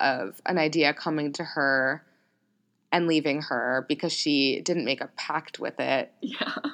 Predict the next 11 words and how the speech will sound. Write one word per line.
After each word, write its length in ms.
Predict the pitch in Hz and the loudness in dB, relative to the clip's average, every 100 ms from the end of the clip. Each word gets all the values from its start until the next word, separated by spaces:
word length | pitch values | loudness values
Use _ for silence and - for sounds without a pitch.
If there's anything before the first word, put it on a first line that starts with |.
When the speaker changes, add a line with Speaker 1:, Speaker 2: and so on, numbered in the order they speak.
| - | -6
Speaker 1:
to 120 | - | -2
see 240 | 202 196 170 | 0 4 4
it 140 | - | 2
through, 540 | - 175 156 143 185 226 _ _ _ _ _ _ _ _ _ | 2 4 4 4 2 -2 _ _ _ _ _ _ _ _ _
and 680 | 196 185 170 160 160 165 170 - _ _ _ _ _ _ _ _ _ _ - | 6 8 8 6 4 0 -4 -10 _ _ _ _ _ _ _ _ _ _ 2
ultimately 480 | 180 175 175 123 156 | 2 4 -2 2 2
visiting 560 | 156 156 156 147 143 | 2 0 2 2 2
another 340 | - 175 190 175 | -2 -4 0 0
very 220 | 151 143 | 0 0
well-known 420 | 143 139 78 73 | -2 -4 -4 -4
author. 680 | 53 60 - - 92 202 | 0 0 -2 -4 -2 -2